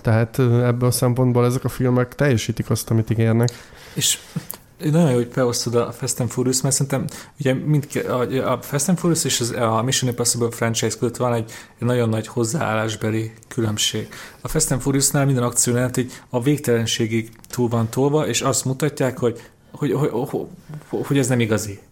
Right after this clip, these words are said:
Speaker 1: Igen, igen.
Speaker 2: Igazából, ö, nyilvánvalóan a Mission Impossible se egy, egy realista alkotás, mégis mi-, mindig, mi-, az marketing, Tom Cruise,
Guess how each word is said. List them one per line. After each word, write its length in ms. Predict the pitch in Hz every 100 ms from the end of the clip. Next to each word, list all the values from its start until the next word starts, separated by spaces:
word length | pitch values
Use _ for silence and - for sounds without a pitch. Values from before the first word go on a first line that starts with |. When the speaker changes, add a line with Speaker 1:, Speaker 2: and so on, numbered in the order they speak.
| _ _
Speaker 1:
Igen, 400 | - 120 110 107 117 - -
igen. 300 | 120 120 113 113 - - - - -
Speaker 2:
Igazából, 440 | 160 165 160 170
ö, 200 | 170 - 135
nyilvánvalóan 800 | 151 151 139 123 123 123 127 - - -
a 100 | 135
Mission 280 | 139 135
Impossible 500 | 120 117 117 - 117
se 260 | 113 - 113
egy, 200 | 110 110
egy 140 | 123 110
realista 540 | 113 110 110 117 113
alkotás, 680 | 123 117 131 123 135 156 - - -
mégis 540 | 135 165 123 151 - -
mi-, 180 | - 139 90
mindig, 440 | 151 185 131 143
mi-, 160 | 151 156
az 140 | 147 127
marketing, 800 | 151 160 160 147 - 143 135 -
Tom 180 | - 143
Cruise, 380 | - 120 110 -